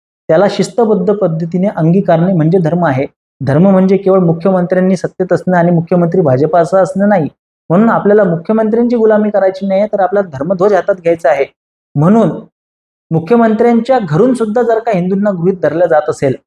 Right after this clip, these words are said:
आणि त्यांना माहिती आहे की हा गृहीत धरलेला हिंदू जो आहे, हे ज्याला भक्त म्हटलं जातं, भाजपाचे भक्त, हे सरसावून तुमच्या अंगावर येतीलच की तुम्ही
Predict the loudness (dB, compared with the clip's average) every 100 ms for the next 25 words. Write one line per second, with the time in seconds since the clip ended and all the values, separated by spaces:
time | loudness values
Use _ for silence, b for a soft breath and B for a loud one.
0 | _ _ _ _ _ _ _ _ _ -6
1 | 0 2 2 0 -8 _ _ _ _ -2
2 | 0 2 2 2 0 0 -2 0 0 2
3 | 2 0 0 2 2 0 -2 0 0 0
4 | 0 0 -2 -4 -4 -2 0 0 0 0
5 | 0 -2 -6 -4 -2 0 -2 -2 -2 -4
6 | 0 -2 -2 -10 _ -2 0 2 0 0
7 | 0 2 0 2 2 2 2 0 0 0
8 | 0 -4 -2 -2